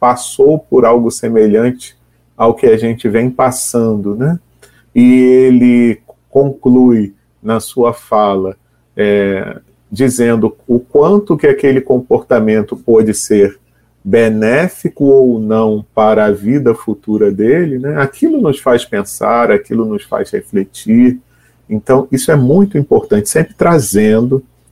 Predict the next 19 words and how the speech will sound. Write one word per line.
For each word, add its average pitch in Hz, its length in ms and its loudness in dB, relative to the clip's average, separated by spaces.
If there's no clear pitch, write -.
como 110 240 2
já 127 180 2
foi 110 180 2
lembrado 98 440 0
aqui, 101 480 0
tanto 101 400 -4
pelo 98 280 0
Vitor 98 380 -4
quanto 98 320 -6
pelo 98 220 -6
Tiago, 104 680 -2
essa 110 320 -2
necessidade 107 880 0
que 101 100 0
a 95 60 2
gente 101 300 -6
tem 120 480 -2
de 101 260 0
usar 110 840 0